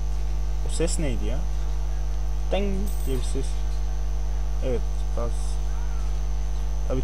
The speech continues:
tüfekli olsaydık daha iyiydi. Şimdi kabul eder. Evet. Hatta paramı da istediyor ya. Ve böylelikle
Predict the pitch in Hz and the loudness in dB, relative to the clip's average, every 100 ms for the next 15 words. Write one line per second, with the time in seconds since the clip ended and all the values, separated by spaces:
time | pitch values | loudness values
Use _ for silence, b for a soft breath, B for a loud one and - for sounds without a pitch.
0 | - - 135 135 175 185 151 - 127 - | 0 0 2 2 4 6 6 2 2 2
1 | - - 131 131 151 131 107 98 - - | 0 0 2 4 4 4 2 0 0 0
2 | - - - - - - - - - - | 0 0 0 0 0 0 0 0 0 0
3 | - - - - - - - 50 50 - | 0 0 0 0 0 0 0 0 0 0
4 | - - - - - - - 160 127 50 | 0 0 0 0 2 2 2 2 2 2
5 | 107 101 98 50 143 50 - - - - | 2 2 2 2 2 2 0 0 0 2
6 | - - 50 50 50 50 - - - - | 2 2 2 2 0 2 2 2 2 2
7 | - - - - - - - - - - | 2 2 2 2 0 0 0 2 2 2
8 | 180 - - 127 131 151 156 110 - 107 | 2 2 2 2 2 2 4 2 2 0
9 | 92 - - 101 147 185 - - - - | 2 0 0 0 0 0 0 0 0 0
10 | - - - - - - - - - - | 0 0 0 0 0 0 0 0 0 0
11 | - - - - - - - - - - | 0 0 0 0 0 0 0 0 0 0
12 | - - - - - - 123 127 135 185 | 0 0 0 0 0 0 2 2 4 6
13 | 190 165 139 131 - - 170 180 175 | 6 6 4 2 0 2 6 6 6